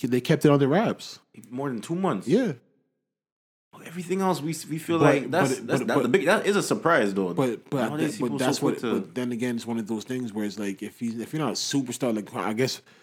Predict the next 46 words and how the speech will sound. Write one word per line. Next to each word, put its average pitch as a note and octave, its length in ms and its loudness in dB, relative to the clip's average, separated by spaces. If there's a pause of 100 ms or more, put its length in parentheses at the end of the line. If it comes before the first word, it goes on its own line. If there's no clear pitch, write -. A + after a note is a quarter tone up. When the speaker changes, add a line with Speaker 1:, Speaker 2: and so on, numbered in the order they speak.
(220)
Speaker 1:
hopefully D#3 320 4
people C#3+ 240 4
were B2 100 4
checking F3 320 4
for A#2 160 2
him A2 160 -2
of G2 140 -6
recent, C3+ 340 2
but A2 80 -2
like, G#2 200 -2
but G#2 100 -2
if, G#2 240 -6
if G#2 180 -6
you're D3+ 100 2
not C#3+ 140 0
checking D3+ 260 -4
for A#2+ 100 -6
him, A2+ 120 0
you B2+ 80 -2
won't C3+ 140 -4
even A2 160 -4
know C#3 160 -4
until B2 160 -8
his A2 120 -8
wife, A#2 300 -8 (520)
you A#2 60 -14
know, A#2+ 100 -6
like, D3 260 -6
puts - 160 -4
Speaker 2:
I, G2+ 60 0
Speaker 1:
that A2 100 0
out. A#2+ 340 0
Speaker 2:
I A2 60 0
would C3 180 -2
never, C#3 420 0
I G#2+ 60 -2
would A#2 140 -2
never B2+ 460 0
be A2 160 -6
able A2+ 160 -2
to A2+ 80 -2
identify G#2 420 -2
him G2+ 120 -2
without G2+ 240 -4
his F#2 120 -6
mask. G#2 480 -4